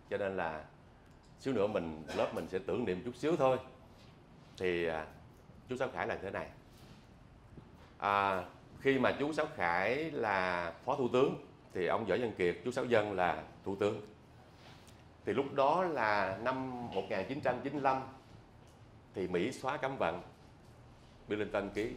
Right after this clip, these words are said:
xóa cấm vận. À, xóa cấm vận xong thì lúc đó là họ đưa cái, muốn đưa cái chương trình Fulbright vào Việt Nam.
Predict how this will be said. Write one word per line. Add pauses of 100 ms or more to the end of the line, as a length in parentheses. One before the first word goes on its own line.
xóa
cấm
vận. (1600)
À, (720)
xóa
cấm
vận
xong
thì
lúc
đó
là
họ
đưa (100)
cái,
muốn
đưa
cái
chương
trình (180)
Fulbright
vào
Việt
Nam.